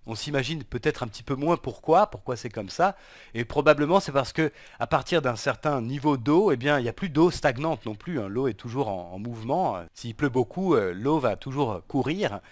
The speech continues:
avancer, se déplacer, donc il n'y aura pas d'eau stagnante, donc les, les,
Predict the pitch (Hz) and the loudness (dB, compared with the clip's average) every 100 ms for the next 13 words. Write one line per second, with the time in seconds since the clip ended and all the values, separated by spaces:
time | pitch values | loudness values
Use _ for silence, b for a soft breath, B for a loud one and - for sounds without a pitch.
0 | B B B 95 110 107 - 165 190 120 | B B B -4 -4 -4 -2 -2 -2 -4
1 | 110 - 123 - 180 175 151 - 110 113 | -6 -2 -2 0 -2 0 -2 -2 -4 -2
2 | 160 139 127 113 107 151 156 151 160 139 | 0 0 -2 -4 -2 -4 -2 -4 0 0
3 | 120 104 107 98 | 0 -2 -4 -6